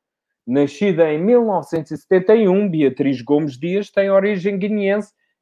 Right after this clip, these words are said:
e vive em Lisboa desde os quatro anos. Como vocês podem também, se quiserem acompanhar, irem um pouco mais atrás no nosso arquivo do Lado Negro da Força, porque ela já foi convidada. Ela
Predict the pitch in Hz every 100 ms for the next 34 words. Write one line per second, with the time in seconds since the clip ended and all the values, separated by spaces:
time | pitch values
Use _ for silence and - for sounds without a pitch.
0 | - 170 202 180 196 170 135 175 185 170
1 | 190 190 190 - 214 185 - 170 165 185
2 | 165 127 110 _ _ _ _ 156 151 160
3 | 160 175 156 - 175 170 170 147 139 _
4 | _ _ _ - 160 151 170 180 185 -
5 | _ _ 165 131 143 165 170 170 170 -
6 | _ _ 143 - 165 160 160 160 165 -
7 | 202 190 185 175 180 170 175 175 165 165
8 | 185 180 175 175 165 - _ - 160 165
9 | 170 180 175 165 151 - 180 147 143 151
10 | 170 156 165 156 151 160 - 175 170 165
11 | _ 165 151 143 139 - 143 156 160 196
12 | 202 214 226 240 _ _ _ _ _ _
13 | _ _ _ 214 240 240 240